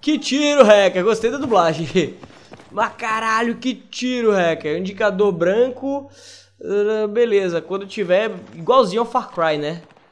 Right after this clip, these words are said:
Far Cry e outros jogos da Ubisoft como Splinter Cell também. Os caras não tão me vendo aqui, eles não sabem que eu tô aqui, né? Então a gente vai pegar eles por aqui. Ó. Ó.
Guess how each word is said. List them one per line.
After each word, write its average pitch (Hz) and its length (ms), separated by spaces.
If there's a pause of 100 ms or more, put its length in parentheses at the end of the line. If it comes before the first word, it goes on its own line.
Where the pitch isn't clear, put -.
(300)
Far 156 220
Cry 156 340
e 208 200
outros 202 280
jogos 156 300
da 160 80
Ubisoft 156 640
como 151 600 (760)
Splinter 165 420
Cell 156 280
também. 147 320
Os 135 100
caras 226 220
não 247 80
tão 233 100
me 208 100
vendo 156 180
aqui, 180 140
eles 208 80
não 202 80
sabem 180 260
que 151 60
eu 147 60
tô 143 100
aqui, 139 260
né? 135 180 (760)
Então 165 140
a - 20
gente 190 140
vai 208 80
pegar 196 220
eles 202 120
por 220 160
aqui. 151 420 (1040)
Ó. 139 280 (1500)
Ó. 139 300